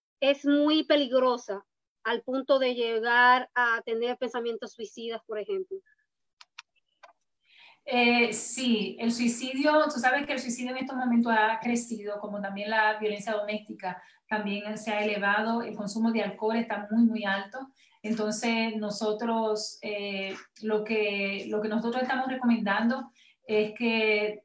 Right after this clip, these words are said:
Speaker 2: estar con los ojos de alerta. Si hay alguien que ya tiene un, un, un, de alguna forma un historial suicida, nosotros tenemos que estar a la vista,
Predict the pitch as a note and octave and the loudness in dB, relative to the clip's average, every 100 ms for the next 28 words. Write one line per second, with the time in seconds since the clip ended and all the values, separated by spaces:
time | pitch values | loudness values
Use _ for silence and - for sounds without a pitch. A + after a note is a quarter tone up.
0 | _ - G#3+ A#3 A#3 D4 C#4 C4+ B3+ G#3+ | _ -8 0 2 4 2 0 -2 -2 0
1 | G3 G#3 A3 C4 D#4+ - A3+ A3+ A#3 B3+ | 0 -2 -4 -4 -4 -4 0 2 2 2
2 | A#3+ A3+ G#3+ - A3 A3 A#3+ C4 C4+ A#3 | 0 2 2 0 -2 0 0 0 -4 -6
3 | A3 A3+ A#3 G#3+ A3 A3+ A3 G#3+ G#3 G3 | 0 0 0 -2 0 0 -2 -6 -18 -20
4 | - - - _ - G#3+ A3 A3+ A3+ A3 | -20 -20 -20 _ -8 -2 2 4 4 0
5 | G#3+ G3+ F#3+ F3+ F3+ F3+ _ A3+ A3 A#3 | -4 -6 -6 -6 -8 -14 _ 0 4 6
6 | A#3+ - A#3 A#3 A#3 A3+ A3 A3 A#3+ A#3 | 4 2 4 6 6 4 0 2 2 2
7 | A3 A3 G#3+ A3 - A3+ - A3+ A#3 B3 | -2 2 2 2 0 -4 -4 -4 0 0
8 | G#3 A3 G#3+ A3 G#3+ G#3+ A3+ A3 G#3 G3+ | 0 -2 -8 -6 -6 -6 -6 -8 -6 -4
9 | F#3+ G3 A#3+ A#3 | -4 -2 -2 -2